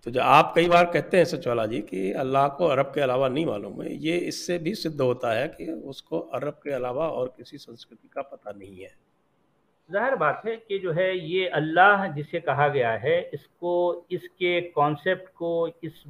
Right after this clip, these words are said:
Speaker 2: इसके ये शब्द को ये अरबों ने तराशा है, और इसके साथ जो बातें जोड़ी गई हैं, ये सारी की सारी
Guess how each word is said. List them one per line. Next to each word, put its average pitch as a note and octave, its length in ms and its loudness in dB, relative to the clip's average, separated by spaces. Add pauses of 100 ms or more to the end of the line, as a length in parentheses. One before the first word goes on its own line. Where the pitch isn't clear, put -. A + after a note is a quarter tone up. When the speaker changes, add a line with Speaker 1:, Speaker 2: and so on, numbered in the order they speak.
(240)
Speaker 2:
इसके D3+ 640 2
ये D3 160 0
शब्द F3 400 6
को C#3+ 400 2 (600)
ये E3+ 100 2
अरबों E3+ 380 8
ने G#3+ 80 4
तराशा C3 460 4
है, - 240 -20 (1400)
और D3+ 460 6
इसके F#3 340 -2
साथ F#3+ 640 4
जो F#3 200 2
बातें D#3+ 500 4
जोड़ी D#3+ 280 -2
गई C#3+ 280 2
हैं, E3+ 400 -6
ये D#3 180 -4
सारी E3 400 2
की E3 160 -14
सारी D3+ 560 -2